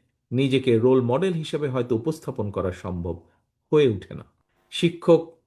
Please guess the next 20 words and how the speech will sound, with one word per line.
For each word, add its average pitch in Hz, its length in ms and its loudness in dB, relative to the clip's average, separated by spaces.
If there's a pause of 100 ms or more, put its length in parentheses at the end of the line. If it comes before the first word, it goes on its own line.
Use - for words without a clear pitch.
(140)
শিক্ষিকারা 117 760 -4
যাতে 113 400 2
নিজেকে 131 360 -2
একজন 135 320 -2
রোল 147 320 6
মডেল 143 380 2
হিসেবে 170 420 -2
শিক্ষক, 170 520 -4
শিক্ষার্থীদের 180 680 -2
সামনে 117 500 -4 (760)
আত্মবিশ্বাসের 127 1000 0
সঙ্গে 117 280 -2
উপস্থাপন 120 640 0
করতে 101 320 0
পারেন, 113 460 2 (840)
সে - 240 0
ধরনের 147 420 2 (460)
শিক্ষা - 480 -2
ব্যবস্থা 104 460 2
প্রয়োগে 139 580 2